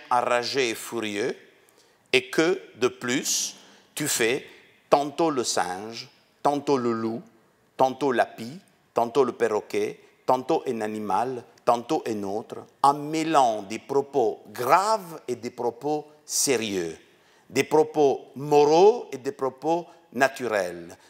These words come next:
des propos ignobles et des propos nobles, des propos philosophiques et des propos comiques. » Donc c'est Bruno même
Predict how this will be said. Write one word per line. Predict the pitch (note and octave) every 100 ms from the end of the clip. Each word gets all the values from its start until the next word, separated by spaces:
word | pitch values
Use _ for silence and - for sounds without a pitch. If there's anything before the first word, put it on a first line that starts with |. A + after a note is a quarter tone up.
| _
des | A#2+ C#3
propos | E3+ E3+ F#3 D#3+ - -
ignobles | E3+ D3+ D#3+ F3+ C4+ - F#3+ E3 -
et | C#3
des | C3+
propos | C#3 C#3 C3+ F3+ F3 - - _ -
nobles, | A#2+ G#2+ F2+ F2 F2+ F2 - _
des | G2 B2+
propos | C3+ C#3+ D3 D3+ G#2+ - -
philosophiques | - D#3+ C3+ B2+ A2+ - F#2+ F2+ - - _ -
et | A2+
des | A2
propos | - A#2 A2 G#2 F2 - _ _
comiques. » | D3+ A2+ F2+ - _ - - _ _ _ _ _ _ _
Donc | - -
c'est | - - A#2
Bruno | C3+ F3 C#3
même | F#3+ C#4+ F#2 E2